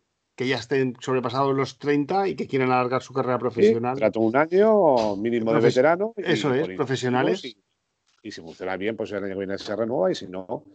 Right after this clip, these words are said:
Speaker 1: Eso es.
Speaker 2: pues oye, no te gasta ninguna pasta. Yo creo que vamos a ir, vamos a ser muy prudentes porque, porque yo creo que esta gente, eh,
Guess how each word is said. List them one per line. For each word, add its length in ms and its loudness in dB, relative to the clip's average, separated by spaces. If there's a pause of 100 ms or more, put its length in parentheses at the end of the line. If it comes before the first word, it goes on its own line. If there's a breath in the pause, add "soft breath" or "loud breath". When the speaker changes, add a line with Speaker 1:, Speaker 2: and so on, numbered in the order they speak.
(240 loud breath)
Speaker 1:
Eso 240 -6
es. 160 -6
Speaker 2:
pues 160 -6
oye, 140 2
no 80 -4
te 120 -4
gasta 280 -6
ninguna 400 -6
pasta. 260 -4
Yo 100 2
creo 120 4
que 40 2
vamos 280 -4
a 100 -4
ir, 280 -6
vamos 580 -4
a 20 0
ser 160 2
muy 140 4
prudentes 380 2
porque, 500 -4 (520 loud breath)
porque 200 -4
yo 60 2
creo 80 6
que 40 8
esta 180 0
gente, 380 2
eh, 920 0